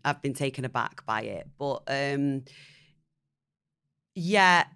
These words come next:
<sighs> they really have, actually. You asking that question has made me think of so many occasions where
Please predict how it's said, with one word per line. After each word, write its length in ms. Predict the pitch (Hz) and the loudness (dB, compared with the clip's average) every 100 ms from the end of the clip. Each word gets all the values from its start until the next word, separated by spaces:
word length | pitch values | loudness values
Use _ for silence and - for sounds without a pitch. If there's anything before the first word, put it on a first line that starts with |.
| - - - | -20 -14 -8
<sighs> 1500 | 160 - - - - _ _ _ _ _ _ _ _ _ - | -8 -10 -16 -20 -20 _ _ _ _ _ _ _ _ _ -6
they 100 | 220 | 0
really 300 | 208 196 170 | 4 4 4
have, 440 | 156 170 170 156 | 2 2 0 -2
actually. 520 | - 78 - 156 143 143 | -6 -6 -6 -4 -2 -2
You 260 | 180 214 220 | -4 0 2
asking 240 | 214 214 | 2 2
that 140 | 190 190 | -2 -2
question 280 | 214 196 165 | -2 -2 -4
has 120 | 139 | -2
made 160 | 170 | -2
me 80 | 165 | -2
think 240 | 170 165 160 | -4 -6 -6
of 160 | 147 - - - - | -8 -12 -20 -20 -16
so 320 | - - 196 | -4 4 4
many 240 | 196 185 180 | 4 4 2
occasions 680 | 180 185 180 180 143 135 135 | 0 0 0 0 -2 -4 -4
where 460 | 143 139 139 139 | -2 0 0 -2